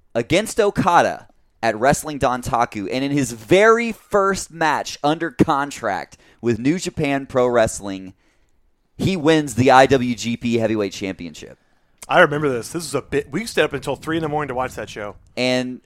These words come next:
Speaker 1: does anybody know who? So A J is actually the second person to do this. Anybody remember who the first person
Speaker 2: The
Speaker 1: was?
Speaker 2: first? Uh,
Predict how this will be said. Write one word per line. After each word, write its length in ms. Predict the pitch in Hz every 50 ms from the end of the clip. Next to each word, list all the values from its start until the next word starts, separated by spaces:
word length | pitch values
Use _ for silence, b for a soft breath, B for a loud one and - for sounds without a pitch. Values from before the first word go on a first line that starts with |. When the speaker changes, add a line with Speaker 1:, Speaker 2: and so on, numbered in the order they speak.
| -
Speaker 1:
does 200 | 123 120 131 120
anybody 760 | 156 196 214 208 175 170 156 147 143 135 127 123 117 113 104 -
know 800 | - 101 101 110 120 123 123 117 101 92 85 80 78 78 82 98 _ _ _ _ _ _ _ _ _ _
who? 580 | - - 143 143 135 131 123 120 113 - 101 117
So 180 | - 139 135 -
A 120 | - 180
J 120 | 208 220 214
is 80 | 180 156
actually 240 | 165 185 - 175 160
the 80 | 127 127
second 680 | - - - - - - - 180 190 - - 165 113 - _ - _ _
person 520 | - 143 147 143 - - 104 92 80 80 -
to 120 | - 101
do 160 | 90 110 131
this. 220 | 127 104 87 87 -
Anybody 280 | 101 127 117 127 131
remember 440 | 127 120 117 120 120 135 131 143 147 143 _ -
who 120 | 127 117
the 80 | 107 107
first 240 | - 120 120 -
person 240 | - 127 123 - 123
Speaker 2:
The 60 | 123
Speaker 1:
was? 80 | 120 123
Speaker 2:
first? 400 | 139 135 185 262 269 - - - _ -
Uh, 340 | 113 117 113 117 117 113